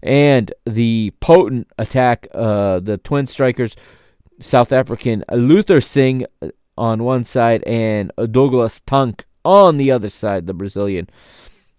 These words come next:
And Benfica would send out this team in a four four two for J J. He would se-, make some changes, uh, to the previous team that had played.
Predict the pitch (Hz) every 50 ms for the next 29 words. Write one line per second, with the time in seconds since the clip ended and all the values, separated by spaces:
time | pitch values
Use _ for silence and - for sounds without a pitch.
0 | - - - 110 101 101 101 98 98 95 120 117 110 - - 147 170 - - 147
1 | 120 107 95 80 - - 123 127 139 147 139 - - - 151 143 139 135 131 135
2 | 135 127 - - - 123 117 107 104 139 156 175 - - - - 147 131 120 117
3 | 113 107 - - 120 107 101 - 107 104 - - - 143 139 120 - 104 101 101
4 | - _ _ _ - - 123 117 117 107 117 117 110 104 - - - - - -
5 | _ _ - - 180 214 220 208 180 - - 190 175 175 156 104 85 127 147 151
6 | 160 151 - - 170 143 131 - - 151 147 147 135 135 139 127 - - - -
7 | - 82 120 117 113 110 107 107 104 - - - 135 123 123 110 - - 160 170
8 | 165 151 139 123 110 - - - - _ _ _ _ _ _ _ _ _ _ _
9 | - - 123 113 107 107 104 101 104 92 - 131 127 120 117 -